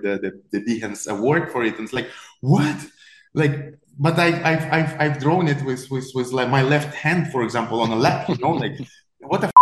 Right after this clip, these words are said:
Speaker 1: is going on? And then from the other point of view, you are spending, like, nights and days, like, rendering some stuff, and it's like, "Fuck, this is going to explode the market." And then,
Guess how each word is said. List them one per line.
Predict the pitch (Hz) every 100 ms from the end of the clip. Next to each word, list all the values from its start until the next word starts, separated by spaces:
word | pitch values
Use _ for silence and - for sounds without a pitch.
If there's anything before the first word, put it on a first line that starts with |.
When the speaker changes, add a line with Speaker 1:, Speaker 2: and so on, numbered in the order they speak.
| -
Speaker 1:
is | 139
going | 127 151
on? | 127
And | 117 113
then | 123 107
from | 120 135
the | 131
other | 139 135
point | 127
of | 117
view, | 123 117
you |
are | 104
spending, | - 123 107 104
like, | 98 113
nights | 113 110 110 101
and | 95
days, | 98 104 101
like, | 92 87 104
rendering | 113 113 101 95
some | 98 92
stuff, | - 113 104
and | 95
it's | 92
like, | 92 80 - -
"Fuck, | - - 98
this | 90
is | 87
going | 95 90 85
to | 92
explode | 87 - 101 92 92
the | 92
market." | 92 92 101 92
And | 92
then, | 98